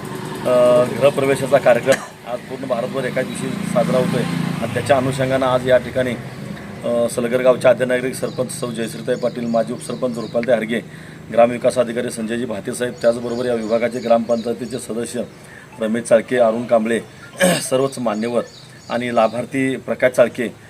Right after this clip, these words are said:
अ, आहेत. या ठिकाणी आज यांच्या घरी यांचा गृहप्रवेशाचा कार्यक्रम नुकताच संपन्न झालेला आहे. वास्तविक जनसामान्य माणसांना, अ, निवाऱ्याची फार अडचण, अ, असते, पण शासनाच्या विविध योजनेच्या माध्यमातून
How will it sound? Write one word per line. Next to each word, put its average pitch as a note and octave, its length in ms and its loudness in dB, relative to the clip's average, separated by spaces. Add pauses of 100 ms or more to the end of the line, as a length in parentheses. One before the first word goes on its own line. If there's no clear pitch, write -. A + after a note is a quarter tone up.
(280)
अ, B2 60 -2 (800)
आहेत. A#2 160 -2 (420)
या A#2+ 80 8
ठिकाणी B2+ 280 2
आज B2+ 180 6
यांच्या B2+ 220 2
घरी B2+ 280 0
यांचा B2 380 -2
गृहप्रवेशाचा B2+ 640 -2
कार्यक्रम A#2 400 2 (160)
नुकताच A#2 280 -4
संपन्न B2 440 -4 (480)
झालेला A#2+ 300 2
आहे. A#2 80 8
वास्तविक B2+ 560 0 (680)
जनसामान्य B2+ 560 2
माणसांना, B2+ 400 2 (500)
अ, B2 480 2
निवाऱ्याची B2+ 480 4
फार B2+ 220 4
अडचण, C3 400 2
अ, C3 340 2
असते, C3 220 -4
पण C3 200 -6
शासनाच्या C3 380 0
विविध B2+ 240 -2
योजनेच्या B2 400 -2
माध्यमातून A#2+ 480 0